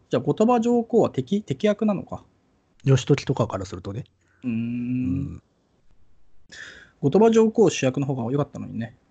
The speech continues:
Speaker 2: まあ、それはそれで面白いと思うけどね。
Speaker 1: ね、そっちの方が面白いけど。
Speaker 2: いやー、
Speaker 1: そっか。
Speaker 2: 今まで天皇主人公ってのは、
Speaker 1: できない。
Speaker 2: 大河ではないですからね。
Speaker 1: ないもんね。
Speaker 2: うん。
Speaker 1: ちょっと難しいよな。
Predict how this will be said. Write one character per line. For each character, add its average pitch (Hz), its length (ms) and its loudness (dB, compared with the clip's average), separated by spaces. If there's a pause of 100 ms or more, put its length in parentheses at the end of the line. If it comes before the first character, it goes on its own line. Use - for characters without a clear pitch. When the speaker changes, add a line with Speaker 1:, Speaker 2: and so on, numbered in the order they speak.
(760)
Speaker 2:
ま 143 200 2
あ、 139 40 6
そ 208 120 4
れ 226 60 8
は 208 80 6
そ 208 80 4
れ 196 80 2
で 196 40 6
面 185 140 4
白 190 160 0
い 120 60 0 (400)
と - 80 -4
思 185 140 2
う - 20 -2
け 90 80 -6
ど - 60 -16
ね。 - 40 -18
Speaker 1:
ね、 - 0 -
そ - 60 -16
っ - 40 -14
ち - 40 -8
の 226 60 2
方 147 80 2
が 123 40 2
面 135 80 2
白 175 160 -2
い 135 60 -4
け 127 100 -8
ど。 113 240 -4 (1500)
Speaker 2:
い 117 60 -6
や 104 80 0
ー、 95 40 -4
Speaker 1:
そ 92 200 -4
っ - 40 -10
か。 - 40 -12 (180)
Speaker 2:
今 143 200 4
ま 160 80 4
で 101 80 0
天 175 240 4
皇 190 80 6
主 127 160 0
人 123 240 2
公 101 100 -4
っ 92 60 -8
て 101 100 -10
の 95 80 -6
は、 90 140 -8
Speaker 1:
で - 540 -14
き - 0 -
な 131 80 4
い。 - 20 4
Speaker 2:
大 - 20 2
河 - 80 2
で 92 60 0
は 95 60 -8
な 113 120 -2
い 101 60 -4
で 85 60 -12
す - 100 -16
か 87 80 -18
ら 82 60 -12
ね。 92 120 -10
Speaker 1:
な 139 120 -4
い 156 40 -4
も 117 140 -10 (140)
ん 120 40 -14
ね。 117 260 -8 (320)
Speaker 2:
う 101 40 -16
ん。 95 200 -14 (680)
Speaker 1:
ち - 60 -4
ょ - 20 0
っ - 20 0
と 151 60 2
難 131 320 2
し - 80 -4
い 202 40 4
よ 117 80 2
な。 117 180 -6